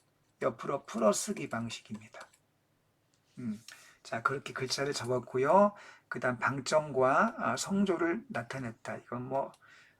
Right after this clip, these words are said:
어, 중세 국어 처음에는 있었지만 지금은 쓰지 않고 있죠. 자, 그리고, 그리고 그 다음 단락 보면, 자, 모음을 적을 때 이렇게 모음을 적을 때, 모음과 자음을 적을 때,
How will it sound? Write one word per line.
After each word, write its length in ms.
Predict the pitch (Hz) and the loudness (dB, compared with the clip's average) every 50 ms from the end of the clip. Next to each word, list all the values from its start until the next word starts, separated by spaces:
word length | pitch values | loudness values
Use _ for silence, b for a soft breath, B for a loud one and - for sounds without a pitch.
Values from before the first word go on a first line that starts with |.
| b _ - | b _ -6
어, 180 | 120 110 113 | -4 -4 -4
중세 380 | 117 - 147 147 139 - 151 139 | -4 -6 -6 -6 -6 -6 -6 -6
국어 200 | 123 127 139 120 | -4 -4 -4 -2
처음에는 440 | - - - 175 175 180 175 - - | -2 -4 -4 -4 -6 -6 -6 -8 -6
있었지만 420 | 104 - 120 113 - 139 131 117 | -6 -6 -8 -8 -8 -8 -6 -4
지금은 360 | 110 - - - 135 131 131 | -4 -4 -6 -6 -8 -8 -8
쓰지 280 | 123 - - 143 147 143 | -8 -8 -10 -8 -6 -4
않고 320 | 120 110 113 113 - 131 | -4 -4 -6 -6 -6 -6
있죠. 720 | 120 107 - _ _ - - 147 151 170 185 190 185 185 B B B B B B B | -6 -6 -8 _ _ -6 -2 0 2 4 4 2 2 -2 B B B B B B B
자, 240 | - - 131 113 - | -6 -4 -2 -2 -2
그리고, 260 | - 135 131 - - - | -4 -6 -6 -8 -8 -10
그리고 600 | - - 131 135 123 131 127 135 160 185 196 196 b b b b _ | -14 -12 -10 -6 -2 -2 0 2 2 2 0 0 b b b b _
그 140 | - - 120 | -10 -8 -6
다음 280 | - 123 113 113 120 | -4 -4 -4 -4 -4
단락 260 | - 131 120 120 117 - | -4 -6 -6 -6 -8 -8
보면, 500 | - 120 131 147 160 151 131 110 107 - _ b b b b b b b b b | -8 -6 0 2 4 4 4 2 -2 -6 _ b b b b b b b b b
자, 400 | - - 139 123 113 113 117 120 - | -2 0 0 2 2 0 -2 -6 0
모음을 440 | 131 131 151 170 185 202 196 208 196 | 2 10 12 12 12 12 12 10 8
적을 380 | - 135 127 127 139 139 - - | 6 2 2 0 0 0 0 2
때 120 | 143 135 | 4 4
이렇게 580 | 120 110 110 110 110 - - 127 123 117 117 117 | 4 4 2 -2 -6 -6 -4 -2 -2 -2 -2 -4
모음을 420 | 113 113 113 120 127 135 131 131 | -4 -2 -2 -2 -2 -2 -4 -4
적을 320 | 123 - 113 110 113 113 113 | -4 -6 -6 -6 -6 -6 -6
때, 120 | - 127 | -4 -2
모음과 480 | 117 123 139 151 160 170 175 165 156 156 | 0 2 2 2 2 4 8 10 10 10
자음을 520 | - - 123 120 123 123 127 139 147 151 | 8 4 0 2 2 2 2 0 -2 -6
적을 360 | 131 110 110 110 117 117 117 | -6 -6 -4 -4 -6 -6 -6
때, 340 | - - 147 139 117 104 - | -6 -4 -2 -2 -2 -4 -6